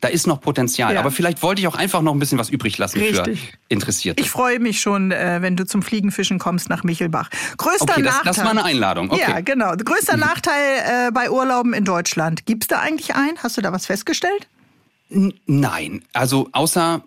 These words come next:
Speaker 1: dass man eben fürs Bahnreisen wirklich Nerven wie Drahtseile <laughs> haben muss
Speaker 2: Und
Speaker 1: ab
Speaker 2: die
Speaker 1: und
Speaker 2: Bahn
Speaker 1: zu.
Speaker 2: braucht. Hm.
Speaker 1: Ja, ja, genau. Man braucht fürs Bahnreisen leider die Bahn. <laughs> Ähm,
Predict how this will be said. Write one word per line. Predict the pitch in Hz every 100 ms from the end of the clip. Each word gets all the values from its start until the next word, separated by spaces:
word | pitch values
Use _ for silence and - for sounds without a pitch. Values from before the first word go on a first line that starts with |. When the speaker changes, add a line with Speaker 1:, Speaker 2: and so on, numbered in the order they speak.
| _ _ _
Speaker 1:
dass | - 143 143
man | 147 139
eben | 135
fürs | - 127
Bahnreisen | - 123 190 170 123 123 120 127 127 127 117
wirklich | 101 139 135 131 - - -
Nerven | 120 113 120 123 113
wie | 107 104
Drahtseile | 95 98 - 85 82 82 196
<laughs> | 170
haben | - 82 87
muss | 160 247
Speaker 2:
Und | 254
Speaker 1:
ab |
Speaker 2:
die | 262
Speaker 1:
und | 190
Speaker 2:
Bahn | 190 185
Speaker 1:
zu. |
Speaker 2:
braucht. | 156 165 160 - -
Hm. | 165 170 - - - -
Speaker 1:
Ja, | 135
ja, | 131 127 110 -
genau. | 113 92 90
Man | 107
braucht | 101 117 -
fürs | 117
Bahnreisen | - 110 107 101 101
leider | 98 104 92
die | 90
Bahn. | - 143 175 233 - 233 -
<laughs> | - - -
Ähm, | - 131 131 135